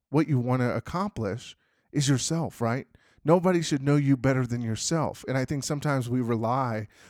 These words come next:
on others to give us feedback on who we are, what we wanna be, or what we wanna accomplish. But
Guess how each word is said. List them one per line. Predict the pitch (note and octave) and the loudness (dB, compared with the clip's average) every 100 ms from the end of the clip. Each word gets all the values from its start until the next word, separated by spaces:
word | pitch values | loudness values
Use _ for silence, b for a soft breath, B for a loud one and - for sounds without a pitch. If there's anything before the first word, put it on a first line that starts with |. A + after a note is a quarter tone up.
| B | B
on | B2 B2 | -4 0
others | C#3 D3 B2+ A#2 | 0 4 2 2
to | - B2 A#2 b b b b | 0 0 0 b b b b
give | D3 C#3+ | 4 4
us | A#2 C#3 - | 4 2 2
feedback | - C#3+ A#2+ B2 A#2+ - | -2 -2 0 0 0 -2
on | A2+ | -4
who | A2 C#3 | 2 4
we | C3 C3 | 6 6
are, | C3 A#2+ A#2+ A#2 | 6 4 4 2
what | A#2+ - | 0 0
we | B2 | 0
wanna | A#2+ A#2 | 0 -2
be, | A2+ B2+ B2 | 0 2 2
or | A#2 G#2 b b b - | 2 0 b b b 2
what | D3 | 4
we | C#3+ | 4
wanna | C3 A#2+ | 2 0
accomplish. | G#2 C#3 D3 C3+ A2+ G#2+ | -4 -4 -4 -2 -4 -2
But | B2+ A#2+ | 0 -2